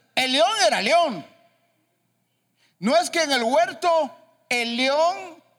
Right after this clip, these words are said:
era un león espiritual.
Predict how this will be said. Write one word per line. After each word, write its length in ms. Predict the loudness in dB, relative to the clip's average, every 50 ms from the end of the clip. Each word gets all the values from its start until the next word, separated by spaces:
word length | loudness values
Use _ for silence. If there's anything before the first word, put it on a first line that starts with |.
| _ -6
era 680 | -4 -2 -2 0 0 0 0 0 -2 -6 -10 -18 _ _
un 540 | -6 -4 -2 -2 -2 -2 -4 -6 -8 -12 -16 _ _ _ _ _ _ _ _ _ _
león 720 | -8 -4 -2 0 0 2 2 0 0 -2 -6 -10 -14 -16 -18 _ _ _ _ _ _ _ _ _ _ _
espiritual. 1200 | -6 -4 -4 -6 -8 -12 -12 _ -2 -2 -2 -2 -2 -6 -8 -6 -4 -2 -2 -2 -2 -6 -8 -10